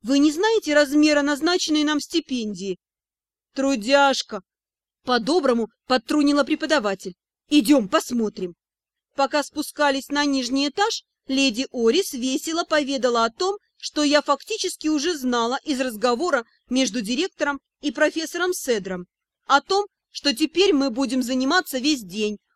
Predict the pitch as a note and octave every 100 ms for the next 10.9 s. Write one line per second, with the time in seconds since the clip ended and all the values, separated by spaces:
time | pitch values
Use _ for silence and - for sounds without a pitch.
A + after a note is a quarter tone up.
0 | - A#3+ B3+ C4 E4+ D4 A#3 B3 B3 C4+
1 | D#4 - F#3+ G#3 - F#3 F3 _ _ -
2 | A#3 G3+ A#3+ A#3 G#3 F#3+ F3+ E3+ _ _
3 | - A3+ C4 C#4 B3+ D4 C4+ A#3 F4 D#4+
4 | - C4+ B3+ C4 A#3 D#4 E4 - C4 C4+
5 | A#3 A3 - G3 - _ _ - C4 B3
6 | E4 F#4 - C4+ D4+ - D#4 C#4 A3+ A3
7 | C#4 - G4 F4 C4 A#3 _ - - D#4
8 | - D#4 C#4+ C#4+ A#3 C4 B3+ C4+ D#4+ G#4+
9 | _ _ - C4 C4 C4 F4 D4 C#4 C4
10 | C#4+ D4 - - D#4 A3 G3 F#3+